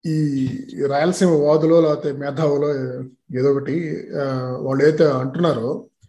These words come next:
వాళ్ళకి ఏదైనా సిద్ధాంత బలం ఉంటే గనక, లేదు ఎందుకు లేదనేది వేరే టాపిక్, అది ఉంటే గనక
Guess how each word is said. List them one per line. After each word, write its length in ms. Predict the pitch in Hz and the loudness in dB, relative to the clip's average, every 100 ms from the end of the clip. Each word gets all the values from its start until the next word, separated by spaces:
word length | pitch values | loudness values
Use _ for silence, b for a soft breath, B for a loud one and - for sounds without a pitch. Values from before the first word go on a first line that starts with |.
| _ _ _ _ _ _ _ | _ _ _ _ _ _ _
వాళ్ళకి 720 | 127 131 147 175 175 165 160 165 | -2 2 4 6 6 4 2 6
ఏదైనా 260 | 156 151 | 8 6
సిద్ధాంత 460 | 151 151 190 185 185 | 2 0 2 4 2
బలం 300 | 156 165 151 | 2 2 2
ఉంటే 220 | 170 170 | 2 2
గనక, 260 | 170 139 127 - _ _ _ _ _ _ _ _ - | 2 0 -8 -16 _ _ _ _ _ _ _ _ -10
లేదు 340 | 143 170 180 | 0 2 4
ఎందుకు 240 | 185 170 185 | 4 2 2
లేదనేది 400 | 170 170 165 170 | 0 0 -2 -2
వేరే 180 | 156 | -4
టాపిక్, 360 | 156 147 135 127 | -4 -6 -6 -8
అది 340 | 113 131 196 - _ | -8 -6 -8 -10 _
ఉంటే 340 | - 131 151 185 | -10 -8 2 4
గనక 500 | 175 131 131 - | 4 2 0 -2